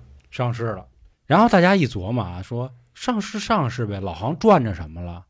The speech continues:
他只有五百万呀，对吧？他，人家投给娇姐一共五十个亿，他才占这里一根毛。”但其实不是，惯例玩法啊，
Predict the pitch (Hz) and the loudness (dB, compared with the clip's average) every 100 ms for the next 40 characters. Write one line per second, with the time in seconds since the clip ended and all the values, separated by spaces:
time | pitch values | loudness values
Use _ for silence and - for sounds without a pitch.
0 | _ _ - 240 180 220 165 95 135 151 | _ _ 0 2 4 2 2 0 0 2
1 | 123 95 92 85 _ _ _ _ - 143 | 0 -2 -8 -16 _ _ _ _ 2 4
2 | 123 104 117 160 143 139 214 214 254 - | 4 0 -10 -8 -2 0 2 2 0 -8
3 | _ - 160 185 117 170 165 113 151 180 | _ -2 2 4 4 2 2 0 -2 -2
4 | 110 110 - 98 143 131 104 98 - _ | -6 -10 -12 -6 0 0 -2 -8 -12 _
5 | - 185 165 180 160 185 135 156 113 110 | -2 0 2 0 2 0 2 0 0 -4
6 | 180 113 98 71 - _ _ _ _ - | -4 -4 -6 -12 -20 _ _ _ _ -2
7 | 135 107 - 123 117 123 101 85 - - | -2 0 0 -2 -2 -4 -6 -14 -18 -20
8 | _ _ - 170 139 139 110 110 123 98 | _ _ 4 4 6 2 2 0 0 -4
9 | 95 87 | -8 -16